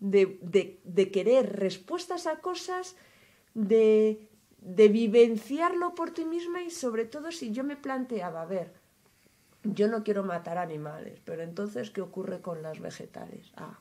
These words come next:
pues el siguiente paso era, por las lechugas no las arranco, simplemente corto hojas. Y así la planta continúa. Y luego venía, ah, en la fruta, pues como solo frutas de semilla, que no destrozo. O sea,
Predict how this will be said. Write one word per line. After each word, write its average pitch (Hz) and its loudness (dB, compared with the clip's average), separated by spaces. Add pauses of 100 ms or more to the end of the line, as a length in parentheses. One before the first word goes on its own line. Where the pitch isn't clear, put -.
(160)
pues - -18
el 135 -16
siguiente 170 -10
paso 185 -10
era, 170 -10
por 170 -12
las 156 -8
lechugas 180 -10
no 214 -4
las 170 -6
arranco, 180 -6
simplemente 170 -12
corto 170 -8
hojas. 165 -16 (600)
Y - -18
así - -16
la 147 -14
planta 160 -16
continúa. 151 -10
Y 143 -10
luego 147 -8
venía, 147 -8
ah, 156 -8
en 151 -10
la 147 -10
fruta, 196 -8
pues - -18
como 170 -10
solo 180 -8
frutas 214 -12
de 202 -6
semilla, 175 -8 (680)
que 170 -12
no 175 -6
destrozo. 196 -2
O 196 -4
sea, 196 -6